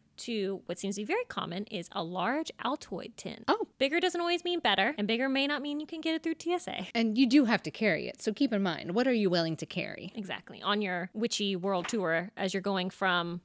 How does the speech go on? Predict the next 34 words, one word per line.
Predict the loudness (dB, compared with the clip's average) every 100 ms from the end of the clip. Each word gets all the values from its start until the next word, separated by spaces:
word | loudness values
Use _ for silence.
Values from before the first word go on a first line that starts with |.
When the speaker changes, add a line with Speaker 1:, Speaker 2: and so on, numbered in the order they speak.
| _
Speaker 1:
U | -8 -6
K | 0 2 4 4 4
to | 6 6 6 2 -6
New | 2
Orleans | 4 6 4 2 -2 -6 -4
to | -2 0 0 -2 -4
Iceland | 0 0 0 -2 -2 0
to, | 2 4 2
I | 0 -2
forget | -2 -2
the | 0 -2
others, | -2 -8 0
but | 4 4 0 -10 -10
<laughs> | -20 -20 _ _ _ _ -2
just, | 0 0 -2
just | -6 -2
think | 0
about, | 4 4 2
this | -2
is | -2
the | -2
thing, | 2 2 2 -2 _ _ _
this | -4 -2
is | -2
the | -2
container | -2 -2 0 0
for | -2 -4
where | 0 0
you're | 0
gonna | -2
put | -2
all | -4
your | -4
shit. | -4 -6